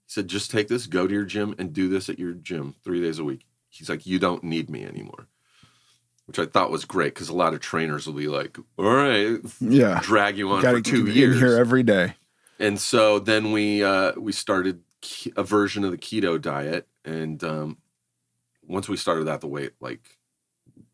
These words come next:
Speaker 1: like, I lost, like, eighteen pounds in a couple of weeks. A lot of it at first, obviously, was water. But, um, I felt great. I was addicted to working out within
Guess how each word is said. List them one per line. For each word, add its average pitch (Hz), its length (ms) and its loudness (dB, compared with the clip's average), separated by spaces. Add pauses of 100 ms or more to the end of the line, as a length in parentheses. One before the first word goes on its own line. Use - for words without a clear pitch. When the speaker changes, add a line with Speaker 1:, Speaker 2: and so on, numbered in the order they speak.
Speaker 1:
like, 76 300 -10
I 71 60 -8
lost, 62 260 -8
like, - 200 -16
eighteen 69 360 -12
pounds 64 360 -14
in 58 60 -16
a - 60 -18
couple - 260 -12
of 65 60 -10
weeks. 69 260 -8
A 107 80 2
lot 92 240 4
of 80 80 -2
it 78 120 -4
at 71 140 -8
first, 71 280 -6
obviously, 69 480 -8
was 69 200 -10
water. 73 360 -6 (720)
But, 80 260 0
um, 73 300 -4 (880)
I 80 80 -10
felt 82 280 -6
great. 87 300 0
I 87 80 2
was 82 260 -6 (160)
addicted 101 680 -2
to 95 60 -2
working 85 380 -2
out 71 260 -4
within 69 460 -10